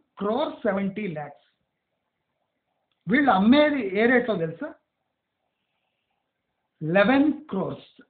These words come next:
యావరేజ్. వీళ్ళు అమ్మే ప్రైస్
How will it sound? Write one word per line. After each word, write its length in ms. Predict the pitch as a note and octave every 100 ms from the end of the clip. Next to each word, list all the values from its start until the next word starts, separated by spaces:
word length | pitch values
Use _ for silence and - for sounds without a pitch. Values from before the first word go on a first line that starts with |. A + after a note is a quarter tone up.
| D#3+
యావరేజ్. 420 | E3 D3 C3 B2 - - - _ _ _ _ _ _ _ _ _ _ _ _ _ _ _ _ _ _ _ _ _ _ _ _ _ _ _ _ _ _ _ _ F3
వీళ్ళు 200 | A3 F3+
అమ్మే 240 | F#3+ B3 C#4 C#4
ప్రైస్ 360 | A3 A#3 B3+